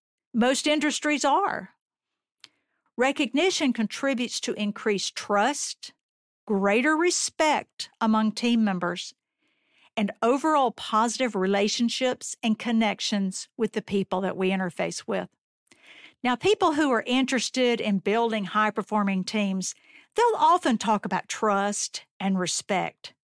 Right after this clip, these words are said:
But you don't hear them talking a lot about recognition.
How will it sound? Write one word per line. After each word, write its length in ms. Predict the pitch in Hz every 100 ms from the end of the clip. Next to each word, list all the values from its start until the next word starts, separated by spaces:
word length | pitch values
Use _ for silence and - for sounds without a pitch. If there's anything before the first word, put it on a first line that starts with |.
| _ _ _ _ _ _ _ _ -
But 120 | 156
you 80 | 156
don't 320 | 262 285 349
hear 220 | 359 392
them 160 | 339 214
talking 580 | - 254 262 254 190 151
a 80 | 160
lot 680 | 156 160 247 151 135 - - _ _ 202
about 340 | 190 180 214
recognition. 800 | 196 170 165 170 165 151 -